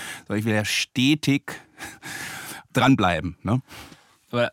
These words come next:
Speaker 2: wir müssen es einmal eingrenzen, weil du erzählst, du kannst alles damit machen.
Speaker 1: Ja.
Speaker 2: Aber wenn man alles mitmachen kann, dann kann sich das kaum einer drunter vorstellen.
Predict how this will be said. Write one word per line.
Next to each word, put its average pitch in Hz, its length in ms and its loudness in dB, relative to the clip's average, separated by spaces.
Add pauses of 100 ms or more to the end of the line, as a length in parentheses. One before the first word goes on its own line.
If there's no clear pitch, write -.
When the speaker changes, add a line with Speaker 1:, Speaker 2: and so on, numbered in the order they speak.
(100)
Speaker 2:
wir 117 100 0
müssen 147 220 2
es 131 80 0
einmal 123 180 2
eingrenzen, 110 460 0
weil 101 220 0
du 104 120 -8
erzählst, 135 340 -2
du 120 40 -4
kannst 113 240 0
alles 135 180 0
damit 120 180 0
machen. 113 540 -2
Speaker 1:
Ja. 95 180 -2
Speaker 2:
Aber 104 200 -4
wenn 110 80 0
man 110 100 2
alles 113 260 -2
mitmachen 117 360 0
kann, 101 200 -2
dann 98 140 -4
kann 107 160 -4
sich 98 160 -6
das - 200 -10
kaum 110 180 -2
einer 107 160 -2
drunter 101 260 -6
vorstellen. 95 560 -4